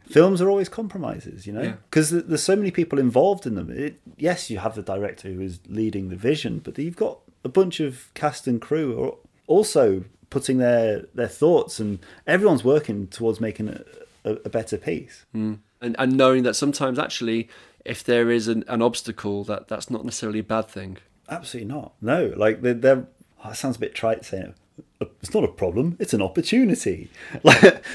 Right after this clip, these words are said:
Speaker 1: no, but it, <laughs> it kind of is. Like,
Speaker 2: "There's no problems, only solutions."
Speaker 1: the only, oh, no, no, no, that's different. <laughs> But yeah, like, it, it gets you to relook at the situation that you've got totally planned in your head.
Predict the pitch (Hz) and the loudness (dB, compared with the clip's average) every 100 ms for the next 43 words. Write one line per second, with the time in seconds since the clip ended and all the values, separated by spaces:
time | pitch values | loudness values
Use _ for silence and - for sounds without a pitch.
0 | - 262 254 226 226 170 - 214 - - | 10 10 12 10 12 10 12 10 10 2
1 | - - 254 220 143 220 156 131 - - | 0 2 6 6 6 6 6 2 0 -8
2 | - - - - - 127 165 160 156 135 | -16 -16 -18 -14 -6 6 6 8 4 4
3 | 135 139 139 - 135 127 104 95 196 208 | 4 4 4 4 2 2 -2 0 4 6
4 | 180 139 120 120 131 131 123 120 - 117 | 6 6 6 8 8 8 8 6 4 -2
5 | - 101 - 127 - 196 - 233 - 302 | -2 -8 0 0 8 8 10 8 10 8
6 | 170 135 107 - _ _ 175 208 269 113 | 8 0 -4 -12 _ _ 6 8 8 8
7 | 113 135 151 135 180 170 156 156 143 123 | 4 4 0 2 2 0 0 2 0 -2
8 | - _ - 135 165 147 156 117 107 - | -10 _ -2 4 6 6 4 2 0 -4
9 | _ - - 160 - 135 127 113 - 117 | _ -2 2 2 6 4 4 -2 -4 -4
10 | - 151 143 139 127 131 120 107 101 104 | 0 0 2 -2 0 2 2 0 -2 -2
11 | 95 92 | -2 -4